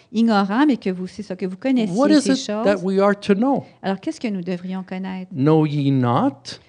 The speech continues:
Speaker 1: Ne saviez-vous pas
Speaker 2: that as many of us as were baptized into Jesus Christ," verse three,
Speaker 1: Alors, au verset trois,
Speaker 2: We're
Speaker 1: ignorez-vous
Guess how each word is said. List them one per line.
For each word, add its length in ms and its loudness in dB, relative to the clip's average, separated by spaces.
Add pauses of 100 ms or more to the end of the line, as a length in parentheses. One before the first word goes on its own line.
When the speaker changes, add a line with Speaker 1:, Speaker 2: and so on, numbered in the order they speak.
(120)
Speaker 1:
Ne 120 -4
saviez-vous 480 -6
pas 180 -12
Speaker 2:
that 180 6
as 180 2
many 320 4
of 100 4
us 240 0
as 160 0
were 160 2
baptized 720 0
into 260 -2
Jesus 500 -4
Christ," 580 -2
verse 320 -2
three, 420 -2 (280)
Speaker 1:
Alors, 160 -8
au 40 0
verset 280 -4
trois, 260 -6 (480)
Speaker 2:
We're 120 0
Speaker 1:
ignorez-vous 480 2